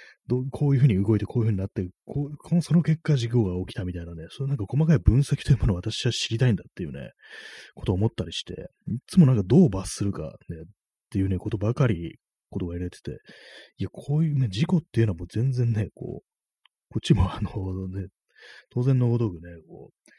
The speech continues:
いつどちらかの立場になってもおかしくないわけですから、まあ、そういうの知りたいのになんか全然その辺のなんかね、こう現場の状況だとかそういうものは、そのニュースというものにおいては、まあ、ニュース以外のあれでもそうですけども、全然ね、その続報みたいなのも流れてこないっていう感じでね、なんか、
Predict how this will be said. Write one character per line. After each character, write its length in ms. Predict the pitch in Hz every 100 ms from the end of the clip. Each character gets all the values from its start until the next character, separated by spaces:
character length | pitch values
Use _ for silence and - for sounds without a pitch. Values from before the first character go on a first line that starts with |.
| _
い 80 | -
つ 100 | 156
ど 140 | 110 107
ち 100 | 135
ら 140 | 127
か 80 | 127
の 100 | 104
立 220 | 107 101
場 60 | 92
に 40 |
な 80 | 87
っ 20 |
て 80 | 90
も 260 | 85 90 - 110
お 60 |
か 100 | 131
し 60 | -
く 60 |
な 80 | 110
い 40 | 104
わ 80 |
け 80 | 82
で 80 | 80
す 60 | -
か 120 | -
ら、 120 | -
ま 100 | 85
あ、 20 | -
そ 100 | -
う 40 |
い 20 |
う 20 | 151
の 60 |
知 160 | - 135
り 80 | 147
た 100 | 143
い 40 |
の 80 | 95
に 60 |
な 80 | 85
ん 20 |
か 80 | 85 87
全 220 | 117 147
然 120 | 143
そ 120 | -
の 80 | 131
辺 200 | 117 117
の 60 | 104
な 100 | 104
ん 40 |
か 140 | -
ね、 80 | - -
こ 100 | 92
う 20 |
現 200 | 95 107
場 100 | 107
の 60 | 101
状 120 | 101
況 100 | 98
だ 80 | 98
と 80 |
か 160 | 85 85
そ 120 | 101
う 60 | 95
い 40 |
う 40 | 95
も 140 | 95
の 80 | 90
は、 140 | 80 - - - - -
そ 100 | -
の 60 | 101
ニ 80 |
ュ 40 | 135
ー 20 |
ス 100 | -
と 60 | 92
い 40 |
う 20 |
も 80 | 85
の 100 | 101
に 60 | 90
お 140 | 98
い 60 | 107
て 100 | 92
は、 220 | 80 50 _ -
ま 80 | 82
あ、 40 |
ニ 80 | 90
ュ 40 |
ー 40 | 110
ス 140 | -
以 20 |
外 100 | 117
の 60 | 85 80 -
あ 60 |
れ 60 | 90
で 80 | 101
も 80 | 87
そ 160 | -
う 20 | 104
で 20 |
す 80 | -
け 80 |
ど 80 | 71
も、 240 | 62 60 - _ _ _ - _
全 220 | - 135 139
然 180 | 139
ね、 100 | 127
そ 100 | 110
の 60 | 90
続 220 | 110 110
報 100 | 131
み 100 | 127
た 80 | 107
い 40 |
な 60 | 82
の 100 | 85
も 140 | 87
流 100 | 90
れ 80 | 92
て 80 | 87
こ 140 | 80 90
な 100 | 80
い 40 |
っ 20 | -
て 100 | -
い 180 | - 85
う 40 |
感 200 | - 95
じ 120 | 87 87
で 80 |
ね、 160 | 87 87
な 100 | 90
ん 100 | 95
か、 160 | 87